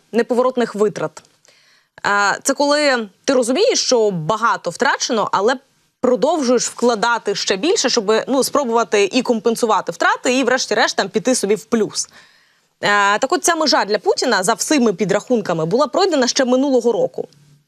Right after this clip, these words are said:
Але він продовжує вкладати все більше і більше і більше в цю війну,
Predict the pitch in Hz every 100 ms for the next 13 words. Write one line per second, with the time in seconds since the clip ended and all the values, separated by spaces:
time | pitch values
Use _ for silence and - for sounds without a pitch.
0 | _ _ _ _ _ 226 277 320 294 294
1 | 262 330 262 226 - 226 220 220 196 -
2 | 208 165 240 240 - 214 185 156 226 202
3 | - 202 165 240 220 175 175 - 196 220
4 | 277 427